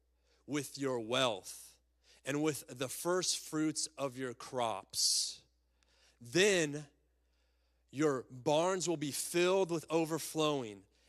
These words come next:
and your vats will brim over with new wine." Amen to that. When we honor the Lord with our first portion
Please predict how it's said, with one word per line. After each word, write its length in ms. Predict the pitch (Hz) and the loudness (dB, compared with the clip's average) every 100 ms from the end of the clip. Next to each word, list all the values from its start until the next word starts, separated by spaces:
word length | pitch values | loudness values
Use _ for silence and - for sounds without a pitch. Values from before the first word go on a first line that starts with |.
| - | -4
and 160 | 143 151 | -2 0
your 160 | 135 | -2
vats 960 | 117 110 135 143 135 92 - - - - _ _ | -4 -2 4 4 4 0 -4 -2 0 -2 _ _
will 240 | 135 135 - _ _ - 113 | -2 -2 -2 _ _ -20 -10
brim 400 | 143 151 156 156 - | 0 2 2 0 0
over 680 | 143 147 139 117 117 104 110 _ - | 2 4 2 -2 -4 -4 -8 _ -8
with 320 | 120 120 117 | -6 -6 -6
new 640 | 127 131 131 131 131 131 127 _ _ - | -4 -2 0 0 0 -2 -6 _ _ -14
wine." 680 | 98 113 117 107 98 90 95 _ _ _ _ _ _ _ _ - | -6 -2 -2 -4 -10 -16 -20 _ _ _ _ _ _ _ _ -6
Amen 400 | 147 135 143 135 | -4 -2 -2 -2
to 120 | 131 | -4
that. 360 | 120 123 110 90 _ _ _ _ _ _ _ _ - - | -6 -4 -4 -6 _ _ _ _ _ _ _ _ -8 4
When 200 | 151 175 | 4 6
we 160 | 202 - | 2 2
honor 320 | 151 180 190 | 2 4 2
the 140 | 165 160 | 2 4
Lord 460 | 151 156 180 175 - _ _ | 6 6 6 2 -8 _ _
with 200 | 143 147 | 0 2
our 260 | 143 123 - _ _ | 2 0 -2 _ _
first 480 | - - 165 165 - | -10 -2 2 2 0
portion 460 | 160 156 147 156 | 2 2 2 -2